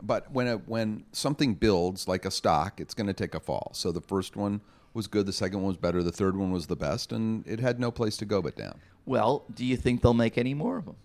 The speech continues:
Speaker 2: I mean, we are talking about Disney, and there's billions of dollars at stake here. Good or bad, do you think they'll make a Toy Story five eventually?
Speaker 1: Yeah, they'll do a live action version now. That's what Disney
Speaker 2: <laughs>
Speaker 1: does.
Speaker 2: No, they're not gonna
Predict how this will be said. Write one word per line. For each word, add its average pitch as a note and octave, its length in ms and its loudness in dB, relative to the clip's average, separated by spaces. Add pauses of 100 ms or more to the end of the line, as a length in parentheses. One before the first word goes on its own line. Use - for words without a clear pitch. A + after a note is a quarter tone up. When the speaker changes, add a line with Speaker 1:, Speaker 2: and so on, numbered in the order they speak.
(120)
Speaker 2:
I A2+ 60 -8
mean, A2+ 140 -6
we A2+ 120 -4
are C3 140 0
talking A#2+ 300 -4
about G#2 240 -4
Disney, C3 420 -2
and G#2 380 -2 (260)
there's G#2+ 160 -4
billions C3 580 2
of A2+ 100 -6
dollars A2 400 6
at A2 80 -14
stake - 320 2
here. F#2+ 160 0
Good D3 420 4
or D3 220 8
bad, A2 380 4 (360)
do A#2+ 80 4
you A#2 180 4
think G#2 240 -6
they'll A2+ 100 -6
make G#2 220 -8
a A#2 60 -6
Toy G#2+ 260 -8
Story C3+ 280 -10
five F#3 380 -2
eventually? D#3+ 380 0
Speaker 1:
Yeah, G2 80 8
they'll G2+ 140 6
do F#2+ 160 6
a F#2 40 8
live F2 300 6
action D2+ 460 -2
version G1+ 360 -12
now. G1+ 180 -10
That's E2 220 0
what - 80 -8
Disney F#2+ 320 -6
Speaker 2:
<laughs> - 20 -8
Speaker 1:
does. - 140 -4
Speaker 2:
No, C3 120 6
they're G2 200 -2
not - 260 -8
gonna - 180 4